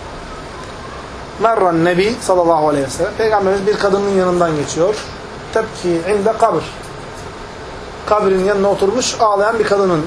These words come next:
yanından Peygamberimiz geçiyor. Fekale, Peygamberimiz diyor ki kadına,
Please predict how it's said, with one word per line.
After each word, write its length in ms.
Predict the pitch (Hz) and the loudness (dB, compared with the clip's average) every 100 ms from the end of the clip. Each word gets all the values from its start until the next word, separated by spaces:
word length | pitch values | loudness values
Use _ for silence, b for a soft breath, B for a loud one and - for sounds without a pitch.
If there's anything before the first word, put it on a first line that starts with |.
| 208 | 0
yanından 380 | 196 165 202 | 0 2 0
Peygamberimiz 600 | 202 196 175 165 170 233 | 2 2 2 0 -2 -2
geçiyor. 440 | 220 220 175 165 165 - - - - - - - - - - - - - - - - - - - - - - - - - - - | 0 2 2 2 0 -4 -14 -14 -14 -12 -12 -12 -12 -12 -14 -14 -14 -14 -14 -14 -14 -14 -14 -14 -14 -16 -14 -14 -14 -14 -14 -4
Fekale, 640 | 214 233 269 254 233 226 - | 0 2 4 2 2 0 2
Peygamberimiz 580 | 220 233 240 247 240 | 2 4 2 2 0
diyor 120 | 254 214 | 0 -2
ki 80 | |
kadına, 400 | 202 190 175 165 | 2 2 4 2